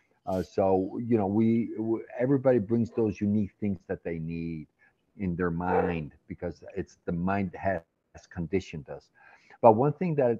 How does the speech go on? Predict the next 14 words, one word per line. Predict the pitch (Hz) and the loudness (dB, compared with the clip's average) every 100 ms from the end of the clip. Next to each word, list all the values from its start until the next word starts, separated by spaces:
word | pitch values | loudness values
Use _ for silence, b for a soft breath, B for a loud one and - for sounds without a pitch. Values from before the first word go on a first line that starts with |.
| - | -4
when | 104 107 107 107 - | -2 0 0 0 -4
I | 104 110 110 110 113 113 - | 0 4 4 4 2 0 2
taught | 107 110 - 110 | 8 6 6 -2
international, | 101 92 92 101 101 - - 90 90 90 - | -2 0 0 0 -2 -4 -8 -4 -4 -6 -6
um, | 98 95 92 92 90 87 90 - _ - 123 110 | -2 0 2 2 0 -2 -6 -10 _ -2 0 2
is, | 101 101 98 98 - - _ _ _ _ _ _ - | 2 4 2 0 -4 -12 _ _ _ _ _ _ -2
you | 120 | 2
know, | 127 | 2
we're | 120 147 | 4 4
sponges, | 113 - 98 95 - - - _ _ - | 2 -2 0 0 -4 -16 -20 _ _ -2
and | 107 104 | 0 2
that | 101 - | -2 -6
sponge, | - - 160 139 120 - - _ _ _ 104 | -10 0 2 2 -2 -8 -20 _ _ _ -2
uh, | 104 104 | 2 4